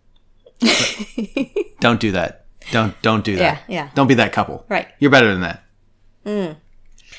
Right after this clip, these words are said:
Speaker 1: So another one, that, moving on, the next one I
Speaker 2: Sorry,
Speaker 1: would say
Speaker 2: sorry.
Speaker 1: is, is do we tell anyone that we're doing this, and if so, who? And I will say that it's
Speaker 2: You, you posted on Facebook, "Hey, look, we're fucking other people."
Speaker 1: Right.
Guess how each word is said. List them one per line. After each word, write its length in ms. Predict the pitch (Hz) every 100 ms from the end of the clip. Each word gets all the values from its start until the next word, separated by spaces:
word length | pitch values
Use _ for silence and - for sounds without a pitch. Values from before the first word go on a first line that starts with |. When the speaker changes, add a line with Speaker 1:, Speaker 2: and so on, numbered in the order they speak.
| - -
Speaker 1:
So 300 | - 247 226
another 360 | 208 262 285 269
one, 260 | 226 214
that, 180 | 208 -
moving 240 | 214 190 165
on, 160 | 190
the 80 | 220
next 200 | 240 -
one 80 | 247
I 40 |
Speaker 2:
Sorry, 80 | 196
Speaker 1:
would 160 | 226 214
say 100 | 202
Speaker 2:
sorry. 140 | 196
Speaker 1:
is, 180 | 202 190 - - -
is 220 | 202 196 - _
do 140 | 254
we 140 | 262 277
tell 340 | - 262 254
anyone 380 | 220 226 220 208
that 100 | 190
we're 140 | 196 190
doing 360 | 208 220 196
this, 320 | 165 151 -
and 180 | - 185
if 140 | 180 185
so, 220 | 180 151
who? 340 | 165 180 139 - - - - - - -
And 160 | 226 226
I 40 |
will 200 | 240 294
say 200 | 320 277
that 200 | 247 233
it's 640 | 226 226 220 - - - - - - -
Speaker 2:
You, 120 | 135 - - - - - -
you 120 | 147
posted 340 | - 156 147 107
on 40 |
Facebook, 420 | 113 107 117 113
"Hey, 460 | - 233 269 170 120
look, 340 | 131 202 - - - - -
we're 140 | 208
fucking 340 | - - 147 165
other 140 | 214
people." 400 | 226 180 110 113 - -
Speaker 1:
Right. 240 | - -